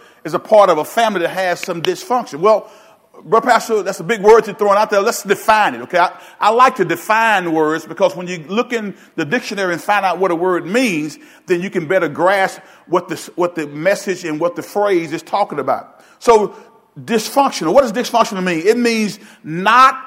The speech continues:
operating normally or properly. Very simple. To be dysfunctional means that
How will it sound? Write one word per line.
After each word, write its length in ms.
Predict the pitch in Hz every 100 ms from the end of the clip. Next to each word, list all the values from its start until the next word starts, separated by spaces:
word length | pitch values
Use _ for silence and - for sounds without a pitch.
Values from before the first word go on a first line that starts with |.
| -
operating 920 | - 220 214 226 208 208 208 190 180 165
normally 680 | 233 226 165 156 160 165 - _ _
or 200 | 185 190
properly. 520 | - 214 151 - 101 - _
Very 300 | 135 185 214
simple. 360 | 226 247 - 117 - _ _ _ _
To 80 | -
be 220 | 160 240
dysfunctional 840 | 196 226 208 - 294 294 - 294 285
means 280 | 202 202 175
that 300 | 190 180